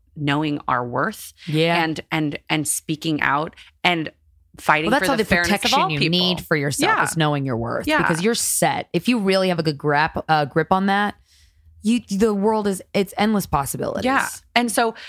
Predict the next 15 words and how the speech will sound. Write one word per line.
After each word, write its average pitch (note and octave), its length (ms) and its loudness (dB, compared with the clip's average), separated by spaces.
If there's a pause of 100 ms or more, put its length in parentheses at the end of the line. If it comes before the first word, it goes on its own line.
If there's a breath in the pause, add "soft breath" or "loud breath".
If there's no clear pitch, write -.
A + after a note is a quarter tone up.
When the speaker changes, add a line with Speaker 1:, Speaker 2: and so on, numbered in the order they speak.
(220 loud breath)
Speaker 1:
I G#3 100 4
think A3 260 -4
these F3 220 -2
things D3+ 340 -2
really C#3 180 0
laid C3+ 200 -4
the C#3 60 -6
groundwork B2+ 480 -2
for C3 220 -2
me C3 260 -4
to - 160 -12
feel B2+ 480 -2
capable. D3 380 -2
And, C3+ 260 -2
and, C#3+ 260 -2